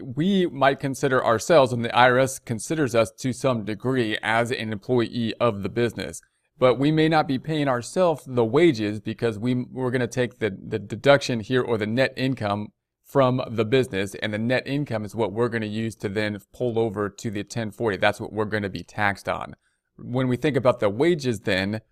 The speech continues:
usually, typically, for a Schedule C, we're thinking about wages of others, so others that we have employed, we've employed them and we're s-, responsible for them, and they have to be ordinary and necessary type of expenses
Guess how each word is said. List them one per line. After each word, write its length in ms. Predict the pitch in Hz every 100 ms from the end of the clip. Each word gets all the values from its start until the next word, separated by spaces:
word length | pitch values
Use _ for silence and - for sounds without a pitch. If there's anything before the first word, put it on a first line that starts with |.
| _ -
usually, 480 | 117 165 143 131
typically, 760 | 123 - 175 156 113 101 113 113 _ _
for 180 | 131
a 60 | 117
Schedule 440 | - 135 127 117
C, 240 | 104 180 151
we're 140 | 113
thinking 240 | 110 123 113
about 240 | 113 104
wages 340 | 110 110 113 -
of 200 | 120 110
others, 460 | - 139 110 90 -
so 140 | -
others 400 | - 117 113 104
that 140 | 110 98
we 140 | 113
have 220 | 104 107
employed, 640 | 104 95 - 135 131 127 127 _ _
we've 220 | 120 120
employed 360 | 104 95 123 117
them 200 | 120 120
and 160 | 120 104
we're 80 | 98
s-, 140 | -
responsible 880 | 117 117 - 120 127 127 110 107 101 _
for 240 | 147 147
them, 340 | 120 110 107 113 _ _ -
and 160 | 113
they 100 | 120
have 160 | 127 127
to 60 | 113
be 220 | 120 117 _
ordinary 560 | 127 139 127 127 120 -
and 160 | 107 113
necessary 500 | 127 120 113 110 104
type 320 | - 117 117
of 140 | 104
expenses 680 | 104 - 165 147 110 104